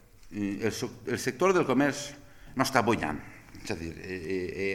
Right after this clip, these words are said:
ha, ha travessat, efectivament, un, un, unes situacions prou dolentes.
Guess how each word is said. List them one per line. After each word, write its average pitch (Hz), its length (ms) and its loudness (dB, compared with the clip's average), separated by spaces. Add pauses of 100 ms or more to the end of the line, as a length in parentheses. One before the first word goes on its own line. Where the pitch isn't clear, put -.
ha, 113 220 4
ha 117 80 -4
travessat, 131 520 2 (400)
efectivament, 120 800 2 (120)
un, 98 120 -2 (220)
un, 92 260 -4 (180)
unes 123 160 2
situacions 113 540 -4 (100)
prou 104 300 2 (420)
dolentes. 151 540 2